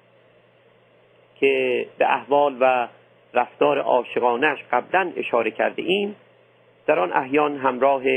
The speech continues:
حضرت بهاءالله بود و سخت بیمار. ناخدای کشتی به شدت با حضور منیب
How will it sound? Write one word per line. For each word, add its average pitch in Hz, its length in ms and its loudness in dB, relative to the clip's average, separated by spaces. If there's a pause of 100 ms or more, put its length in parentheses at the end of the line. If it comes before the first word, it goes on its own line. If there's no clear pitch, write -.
(240)
حضرت 120 300 -2
بهاءالله 117 560 0
بود 165 320 -2
و 120 280 0 (360)
سخت 196 380 -4
بیمار. 107 380 -2 (2000)
ناخدای 190 460 2
کشتی 208 640 -4 (1040)
به 170 100 4
شدت 190 600 0
با 180 180 4
حضور 170 380 0
منیب 170 460 0